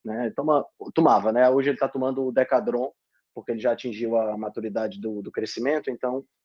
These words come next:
<clears throat> ele toma o Decadron, o Decadron todo dia pela manhã. E a, a, a, toda vida que eu falo sobre esse assunto, é muito,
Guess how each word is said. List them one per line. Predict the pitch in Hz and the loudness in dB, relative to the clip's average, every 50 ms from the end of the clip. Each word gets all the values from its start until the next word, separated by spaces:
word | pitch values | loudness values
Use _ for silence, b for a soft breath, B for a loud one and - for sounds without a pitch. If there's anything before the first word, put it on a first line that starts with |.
| _ | _
<clears throat> | - 139 - 165 175 151 147 | 0 2 4 4 4 6 4
ele | 135 120 113 | 4 4 4
toma | - 131 123 | 2 2 4
o | 127 | 4
Decadron, | 123 131 127 160 - - 113 120 127 - - | 2 2 4 4 4 4 4 2 -2 -2 -2
o | 110 | -2
Decadron | 117 113 - 120 110 117 123 117 | 0 2 2 2 2 2 0 0
todo | - 123 123 127 | -2 -2 -2 -2
dia | 120 127 131 - | -2 -4 -4 0
pela | 127 127 127 | 0 0 0
manhã. | 135 143 139 123 107 104 101 _ _ _ _ _ _ _ _ _ _ _ _ _ _ - - | 0 0 -2 -4 -4 -6 -10 _ _ _ _ _ _ _ _ _ _ _ _ _ _ -10 0
E | - 135 | 2 4
a, | 135 127 120 117 - | 4 4 4 0 -2
a, | - 127 123 123 123 127 120 120 117 | -2 0 2 2 2 2 0 0 0
a, | 117 | 0
toda | - - 156 170 | 0 0 0 2
vida | 156 160 160 | 0 0 -2
que | 143 156 | -2 -4
eu | 139 | 0
falo | - - 135 139 135 | 2 4 4 4 4
sobre | - - 117 120 | 0 -2 -4 -4
esse | 113 117 | -4 -4
assunto, | 110 - - 151 147 135 | -6 -6 -6 -6 -6 -6
é | 127 | -6
muito, | 127 135 131 | -6 -8 -8